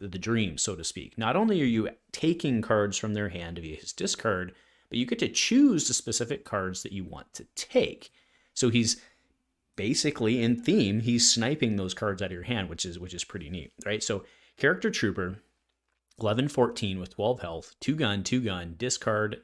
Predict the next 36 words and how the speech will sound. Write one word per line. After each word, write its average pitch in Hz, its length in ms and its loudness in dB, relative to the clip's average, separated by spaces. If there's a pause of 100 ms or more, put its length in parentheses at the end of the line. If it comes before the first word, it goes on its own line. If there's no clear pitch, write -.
(100)
two 175 200 -4
discard 117 520 -2
for 107 100 -4
an 92 80 -2
indirect, 82 540 -8 (520)
resource 104 440 -2
blank. 92 320 -6
When 95 100 -4
you 90 80 -6
resolve 110 340 -2
this 131 140 -2
die, 95 200 0
showing 117 300 0
a 117 40 2
discard 101 420 -4
for 98 60 -14
the 90 80 -8
first - 480 0
time 85 260 -6
each - 180 -10
round, - 380 -18 (800)
you - 80 -8
may 107 120 0
look 101 240 0
at 98 100 -2
an 90 80 -8
opponent's 110 400 -4
hand 98 360 -6
and 90 120 -8
choose 92 460 -4
the 92 160 -8
cards 90 580 -2
to - 140 -12
be 92 80 -8
discarded 85 560 -10
instead. - 680 -6